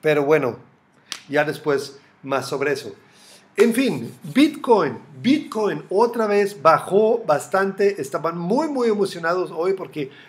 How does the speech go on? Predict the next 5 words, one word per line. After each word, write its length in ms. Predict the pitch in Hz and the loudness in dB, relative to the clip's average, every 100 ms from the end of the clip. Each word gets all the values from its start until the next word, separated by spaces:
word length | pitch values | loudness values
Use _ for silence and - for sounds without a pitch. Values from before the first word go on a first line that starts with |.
| - | -16
habíamos 460 | 127 196 254 226 170 | -8 -4 -2 -4 -2
rascado 800 | 185 180 - - 202 202 190 | -2 -2 -4 -4 -2 0 -2
ya 280 | 170 180 180 | 0 0 -2
como 200 | 180 156 | -6 -6
los 320 | 143 131 - | -4 -6 -10